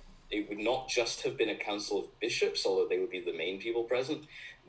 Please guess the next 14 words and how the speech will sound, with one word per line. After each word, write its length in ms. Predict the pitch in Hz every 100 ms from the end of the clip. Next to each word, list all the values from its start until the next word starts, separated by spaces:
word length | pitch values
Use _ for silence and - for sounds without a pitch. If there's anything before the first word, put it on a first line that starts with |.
| 101
The 180 | 113 107
Roman 300 | 127 160 151
emperors 600 | - 185 - 113 92 -
themselves 640 | 104 98 139 120 110 - -
would 160 | 98 95
actually 420 | - - 104 95
have 160 | 95
been 120 | 92 92
in 280 | 85 85 85
attendance 560 | 92 101 95 90 85 -
for 200 | - 98
at 80 |
least 480 | - 98 - - -
some 420 | 117 98 85 82